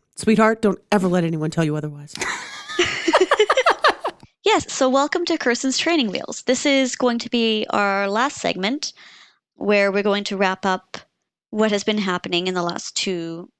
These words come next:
Speaker 2: Kirsten's Training Wheels with me as the G M, a new G M. And then we're going to take a bit of time to talk about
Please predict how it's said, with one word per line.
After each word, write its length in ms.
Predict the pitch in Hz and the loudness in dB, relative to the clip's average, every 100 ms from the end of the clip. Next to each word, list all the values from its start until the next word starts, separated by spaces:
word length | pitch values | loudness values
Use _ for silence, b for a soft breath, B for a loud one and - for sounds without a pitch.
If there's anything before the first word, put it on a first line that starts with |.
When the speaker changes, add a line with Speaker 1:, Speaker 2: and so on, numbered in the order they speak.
| - | -14
Speaker 2:
Kirsten's 300 | - 190 185 | -6 -4 -4
Training 240 | - 170 175 | -4 -4 -2
Wheels 420 | 202 453 - - _ _ _ _ _ _ | -2 -2 -4 -14 _ _ _ _ _ _
with 480 | 190 196 180 - - _ | -2 0 0 -6 -20 _
me 340 | 202 196 185 185 | -6 -2 0 0
as 120 | 180 | 0
the 140 | 196 | -2
G 220 | - 196 | 0 0
M, 340 | 170 165 220 262 | 2 0 -2 -2
a 40 | |
new 220 | 196 185 | -4 -8
G 180 | 185 180 | -6 -4
M. 220 | 160 196 370 b b b - | -2 -4 -6 b b b -2
And 120 | 240 | 0
then 120 | 269 | 2
we're 100 | 285 | 2
going 300 | 285 285 269 | 2 2 2
to 320 | 269 277 269 269 | -2 0 0 0
take 180 | 285 | -2
a 60 | 285 | 0
bit 100 | 277 | 2
of 100 | 254 | 0
time 360 | - 220 220 214 | 0 -2 -2 -4
to 240 | - 214 | -4 -6
talk 300 | - 320 - | -2 -2 -2
about 360 | 214 - - | -2 -2 -2